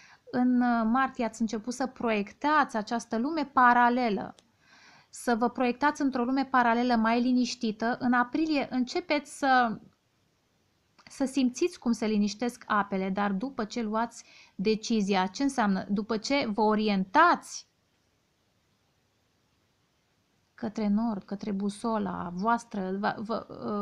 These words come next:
uh, sau vă ascultați busola voastră interioară, inima.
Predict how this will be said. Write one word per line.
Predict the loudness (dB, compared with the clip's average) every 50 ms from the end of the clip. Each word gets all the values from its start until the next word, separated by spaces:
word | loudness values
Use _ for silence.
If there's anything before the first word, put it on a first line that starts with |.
| -4 -4
uh, | -6 -6
sau | -6 -6 -4 -4
vă | -2 -2 0 0 2 2 0 0 -2 -4 -10 _ _ _ _ _ _ _ _ _ _ _ _ _ _ -20 _ _ _
ascultați | 0 2 2 2 0 -4 -4 0 2 2 2 2 0
busola | -2 -2 -2 -2 0 0 2 2 2
voastră | 2 2 0 0 0 0 -4
interioară, | -2 -2 -2 -2 -4 -4 -2 -2 -2 -2 -4 -4 -4 -4
inima. | -4 -2 -2 -2 -2 -4 -6 -10 -12 -16 -20